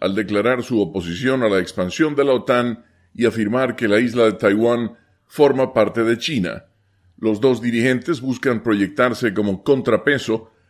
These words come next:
al bloque encabezado por Washington, mientras Beijing muestra un apoyo creciente a Moscú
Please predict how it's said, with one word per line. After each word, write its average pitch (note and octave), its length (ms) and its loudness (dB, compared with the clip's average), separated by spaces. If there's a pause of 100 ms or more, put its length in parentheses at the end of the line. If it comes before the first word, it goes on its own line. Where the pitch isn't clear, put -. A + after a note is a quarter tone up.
al G2+ 160 2
bloque B2 360 2
encabezado G#2+ 640 0
por F#2+ 100 -4
Washington, C#3 680 -2 (360)
mientras B2+ 400 -2
Beijing C3 460 0
muestra C#3+ 360 0
un C3 80 -2
apoyo B2 440 2
creciente B2 560 0
a - 20 2
Moscú D3 540 -2